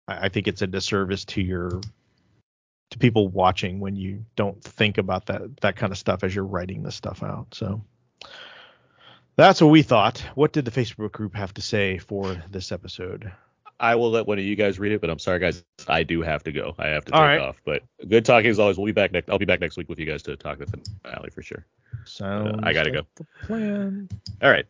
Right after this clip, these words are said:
Speaker 2: Good night, everybody.
Speaker 1: Good night. All right. We have a few, uh, posts, again, like we mentioned, facebook dot com slash group slash W D T V podcast.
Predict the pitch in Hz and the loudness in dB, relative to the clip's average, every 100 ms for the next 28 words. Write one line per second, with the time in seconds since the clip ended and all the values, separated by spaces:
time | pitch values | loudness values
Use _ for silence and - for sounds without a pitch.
0 | - 117 87 76 69 - - _ _ - | -2 0 0 -2 -10 -14 -20 _ _ -2
1 | 135 123 104 101 95 90 _ _ 110 101 | 2 2 2 0 -2 -6 _ _ -2 -2
2 | - _ - - 160 214 214 208 196 160 | -4 _ -20 -2 2 4 4 2 2 4
3 | 156 135 - 143 143 139 131 123 123 - | 4 4 -2 2 4 6 6 2 -4 -14
4 | _ - 110 104 - 113 117 - 107 110 | _ 0 2 2 4 4 2 -2 2 2
5 | 110 110 104 101 107 107 113 107 113 113 | 2 0 -2 0 0 2 2 2 0 0
6 | 107 - 123 117 113 107 - 147 151 - | 0 2 2 4 4 2 2 2 2 4
7 | 117 117 110 101 104 - 101 98 160 160 | 2 4 2 0 -2 -4 -4 4 4 8
8 | 160 | 6